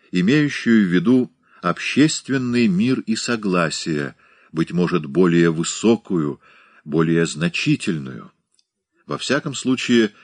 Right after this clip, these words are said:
в переживаемое нами время. Буря, поднятая энциклопедией,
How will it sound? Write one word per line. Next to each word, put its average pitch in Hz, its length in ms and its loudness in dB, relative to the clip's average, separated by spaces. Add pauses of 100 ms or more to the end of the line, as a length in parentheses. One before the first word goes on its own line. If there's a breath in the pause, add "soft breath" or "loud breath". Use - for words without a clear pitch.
(120)
в - 160 -20
переживаемое 95 880 0
нами 76 280 -8
время. 65 420 -14 (2500)
Буря, 175 360 4
поднятая 139 680 2
энциклопедией, 135 1200 2